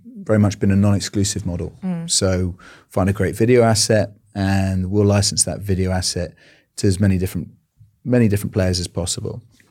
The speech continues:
Speaker 1: Um, I think for Facebook, um, what we're looking at is really a, a sort of a two-pillar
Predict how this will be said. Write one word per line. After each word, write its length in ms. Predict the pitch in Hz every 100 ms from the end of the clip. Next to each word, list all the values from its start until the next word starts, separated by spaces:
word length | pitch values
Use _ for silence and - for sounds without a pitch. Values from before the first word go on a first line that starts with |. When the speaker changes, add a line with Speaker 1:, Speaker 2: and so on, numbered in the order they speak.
| _ _ _ - -
Speaker 1:
Um, 260 | 92 90 -
I 60 | 101
think 200 | 110 -
for 100 | 107
Facebook, 600 | - 170 180 - 101 - - - - _ _
um, 560 | 104 104 101 95 98 -
what 200 | - 104
we're 120 | 95
looking 260 | 98 98 104
at 160 | 98 -
is 160 | 101
really 200 | 98 92
a, 80 | 92 -
a 60 | -
sort 200 | - 95
of 60 | 92
a 120 | 92 - - _ _ _ _ _
two-pillar 720 | - 127 110 107 113 101 98